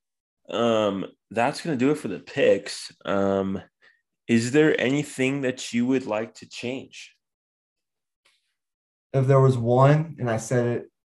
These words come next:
Speaker 2: earlier, it would be the Baltimore, Minnesota game. Um, just because I think about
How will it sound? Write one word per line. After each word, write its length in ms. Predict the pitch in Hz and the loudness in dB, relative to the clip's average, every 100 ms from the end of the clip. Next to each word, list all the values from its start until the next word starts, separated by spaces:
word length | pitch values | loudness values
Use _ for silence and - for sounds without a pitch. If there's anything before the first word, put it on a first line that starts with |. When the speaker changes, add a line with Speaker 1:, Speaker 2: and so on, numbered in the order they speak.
| - | -4
Speaker 2:
earlier, 560 | 127 131 135 139 131 - | 0 2 2 0 -2 -4
it 60 | 120 | -6
would 160 | 117 | -4
be 220 | 113 123 | -2 0
the 560 | 117 110 107 104 98 - _ 135 | 0 0 0 -2 -6 -6 _ 2
Baltimore, 440 | 127 - 127 120 | 2 2 -4 -2
Minnesota 840 | 117 110 107 - 117 120 127 131 - _ _ _ _ _ _ _ _ _ | -6 -8 -10 -6 -4 0 0 -2 -4 _ _ _ _ _ _ _ _ _
game. 520 | - 135 139 147 143 - _ _ _ - | -4 -2 0 -2 -6 -14 _ _ _ -18
Um, 320 | 98 78 69 _ _ _ _ | -16 -16 -18 _ _ _ _
just 200 | 131 131 | -8 -2
because 500 | 143 135 127 120 113 | -2 2 2 0 -2
I 100 | 104 | -6
think 260 | - 127 127 | -4 -4 -4
about 600 | 120 117 107 - - | 0 2 2 0 -12